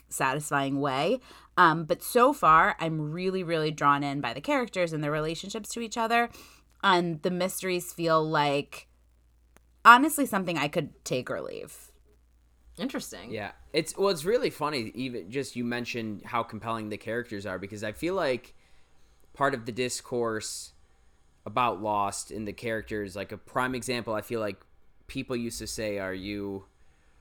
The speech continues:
Speaker 3: are you, like, Team Jack or, or Team Sawyer?" Right? Like, those are two very strong male leads that people typically identify with. It almost reminds me of, like,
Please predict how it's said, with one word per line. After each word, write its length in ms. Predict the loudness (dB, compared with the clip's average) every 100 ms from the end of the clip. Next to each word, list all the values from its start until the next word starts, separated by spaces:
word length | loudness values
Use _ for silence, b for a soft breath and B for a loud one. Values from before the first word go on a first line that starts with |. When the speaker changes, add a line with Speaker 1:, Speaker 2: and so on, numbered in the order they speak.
| -12 -6
Speaker 3:
are 40 |
you, 140 | -4
like, 240 | -2 -2 -4
Team 300 | -2 0 2
Jack 440 | 2 4 2 0
or, 160 | -2 -2
or 140 | -2 -2
Team 300 | -4 -6 -4
Sawyer?" 580 | -4 -2 -2 -2 -6 -6
Right? 200 | -4 -4
Like, 200 | -6 -4
those 240 | -4 -2
are 80 | -6
two 380 | -6 -4 -4 -2
very 440 | -2 0 -2 -4 -10
strong 640 | -10 -2 0 0 -2 -4
male 280 | -4 -2 -2
leads 440 | -4 -6 -8 -8
that 240 | -8 -8 -8
people 480 | -12 -8 -6 -6
typically 800 | -8 -10 -8 -10 -6 -4 -4 -6 b b b b b
identify 640 | -4 -2 0 -2 -2 -2 0
with. 240 | -4 -4
It 80 | -2
almost 340 | 0 0 -2
reminds 380 | -4 -4 -4 -6
me 140 | -4 -4
of, 180 | -4
like, 480 | -4 -2 -2 -6 -12